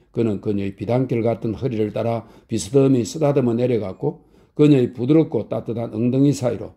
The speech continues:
점점 그녀의 그 속살 깊숙한 곳 가까이로 쓰다듬어 내려갔다. 그녀는 그가 욕망의 불꽃처럼, 하지만 부드럽게 타오르는 것을 느꼈으며 그 불꽃 속에 자신이 녹아 흐르는 것을 느꼈다.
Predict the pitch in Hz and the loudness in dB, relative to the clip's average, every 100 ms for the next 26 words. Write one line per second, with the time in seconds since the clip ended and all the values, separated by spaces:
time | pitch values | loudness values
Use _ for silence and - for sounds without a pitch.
0 | _ _ _ _ - 113 110 117 104 117 | _ _ _ _ -2 0 2 2 0 -2
1 | 110 101 95 101 98 143 - 135 127 127 | -2 -2 -6 -8 -10 -10 -2 0 0 -2
2 | - _ - 143 - 151 147 139 113 110 | -14 _ -2 -2 0 2 4 4 2 0
3 | 110 139 120 101 92 127 113 113 107 101 | -2 0 0 -2 -6 -6 -4 -4 -4 -6
4 | 104 90 - - _ _ _ _ _ - | -8 -10 -14 -20 _ _ _ _ _ 4
5 | 160 151 135 123 151 143 120 123 147 151 | 6 8 6 2 0 2 2 2 2 4
6 | 151 123 147 143 156 147 104 95 143 - | 4 2 -4 -2 0 0 -2 -6 -8 -12
7 | _ _ - 113 110 101 - 101 107 107 | _ _ -4 -2 0 -2 -6 -6 -4 -4
8 | 95 - 104 120 123 123 104 117 123 123 | -6 -4 -2 0 2 0 0 -2 0 -2
9 | - 117 131 131 - - _ 117 135 135 | -2 0 0 -2 -8 -20 _ 4 4 4
10 | 156 151 151 - 143 98 80 113 110 107 | 0 2 0 2 0 0 -6 -8 -6 -6
11 | 98 101 107 92 90 98 107 110 113 120 | -6 -4 -4 -6 -10 -8 -4 -4 -2 0
12 | 107 92 - - | -2 -4 -14 -20